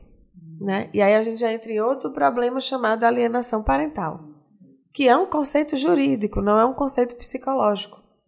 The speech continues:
Então, veja a quantidade de temas que a psicologia tá enredada com o judiciário. Por quê? Porque os,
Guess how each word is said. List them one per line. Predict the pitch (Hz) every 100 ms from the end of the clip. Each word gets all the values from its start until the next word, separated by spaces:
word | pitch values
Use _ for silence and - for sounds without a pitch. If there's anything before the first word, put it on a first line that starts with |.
| 180 - _ _ _ _ _ _ _ _ - - 208
Então, | - 226 - _ _ _ _ -
veja | 220 294 311 311
a |
quantidade | 302 302 302 247 233 247
de | 240 302
temas | 302 262 254 269 277 294 294
que | 247
a |
psicologia | 240 - - 294 262 269 240 226 233
tá | 226 262
enredada | 311 285 320 240 214 220 233 254
com | 269 269
o |
judiciário. | 269 262 254 392 339 185 165 - - - - - _ _
Por | 202 202
quê? | - 247
Porque | 233 - 233 - - _ _ _ _ _ _ _ _ _ -
os, | 349 370 403 427 415 - - -